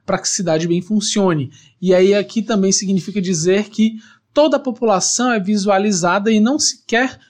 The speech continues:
manter a pobreza de ninguém justamente para evitar a demagogia. Então aqui, é, existe também um elemento de democracia no modo pelo qual o Platão está visualizando a cidade.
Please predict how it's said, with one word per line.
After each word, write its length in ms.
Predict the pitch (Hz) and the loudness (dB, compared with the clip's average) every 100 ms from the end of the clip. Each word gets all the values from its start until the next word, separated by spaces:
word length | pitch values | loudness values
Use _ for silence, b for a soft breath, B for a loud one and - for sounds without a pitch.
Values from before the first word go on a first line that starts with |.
| _ | _
manter 300 | 190 208 202 | -4 -4 0
a 100 | 202 | 0
pobreza 460 | 202 202 170 175 165 | 2 0 2 2 0
de 160 | 160 170 | -4 -2
ninguém 440 | 147 143 220 233 | -2 0 0 0
justamente 420 | 208 240 208 202 | 0 -2 -4 -4
para 180 | - 202 | -2 0
evitar 440 | 202 202 208 180 | 0 -2 0 0
a 40 | 190 | 2
demagogia. 840 | 190 196 190 202 196 185 170 127 b b b b - | 0 0 0 0 0 0 0 -2 b b b b -8
Então 320 | 175 180 190 | -4 0 0
aqui, 500 | 180 - 214 254 254 B B B B _ | 0 -2 0 2 0 B B B B _
é, 260 | 143 156 180 | -4 0 0
existe 360 | 165 233 254 | 2 2 0
também 240 | - 196 190 | 0 0 2
um 100 | 196 | 2
elemento 680 | 196 185 170 208 285 277 208 | 2 0 0 0 0 -2 -2
de 120 | 190 | -2
democracia 1040 | 180 180 170 165 147 - - 196 220 277 285 _ | -2 0 -2 -2 -4 -4 -2 0 0 -2 -6 _
no 160 | 165 175 | -2 2
modo 300 | 170 170 180 | 2 0 0
pelo 240 | 185 175 | 0 0
qual 520 | 180 147 143 143 170 b b _ | 0 0 2 0 -4 b b _
o 760 | 160 147 147 147 147 147 143 139 | -4 -2 0 0 -2 -2 -2 -2
Platão 500 | 185 175 170 151 151 | 0 0 0 -2 0
está 340 | 160 - - 147 | 0 -2 -2 -2
visualizando 540 | 151 156 156 156 151 | 0 0 2 2 -2
a 40 | 147 | -2
cidade. 500 | 208 185 147 117 | 0 2 2 -2